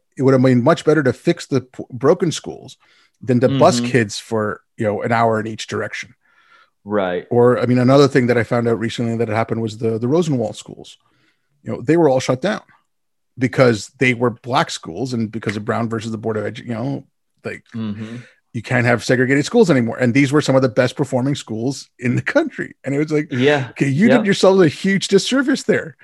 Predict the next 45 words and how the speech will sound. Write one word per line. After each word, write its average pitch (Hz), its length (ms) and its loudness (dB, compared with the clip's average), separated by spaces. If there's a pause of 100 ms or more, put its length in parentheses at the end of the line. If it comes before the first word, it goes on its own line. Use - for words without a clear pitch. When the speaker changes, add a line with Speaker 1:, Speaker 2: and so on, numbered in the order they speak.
(400)
Speaker 1:
So, - 200 -8
I - 40 -4
mean, 170 180 0
I, - 320 -6
I 175 80 4
get 185 220 2
the 202 80 2
frustration 185 640 -2
and 113 80 -4
I 117 140 -6 (100)
get 147 240 4 (800)
where 135 140 -4
that 131 140 -4
comes 208 220 -4
from, 110 260 -6
but - 320 -4
it 135 60 0
was 135 120 0
just 143 200 -4
like, 123 160 -4 (1080)
you 123 120 -2
know, 123 80 0
it's 131 180 -6
like 139 140 0
you 156 80 -2
got 185 200 4
four 180 340 2
good 143 320 0
cornerstones 156 640 0
for - 120 -8
your 127 120 -2
foundation, 131 640 0
but 120 220 -4
then 123 240 2
what 139 140 -2
you're 143 120 -2
laying 135 560 0
is, 123 300 -6
like, 120 180 -6
watered 135 260 -2
down 143 200 -2
cement. 180 400 -2
So 139 100 -4
nothing 147 320 -2
can, 143 320 -6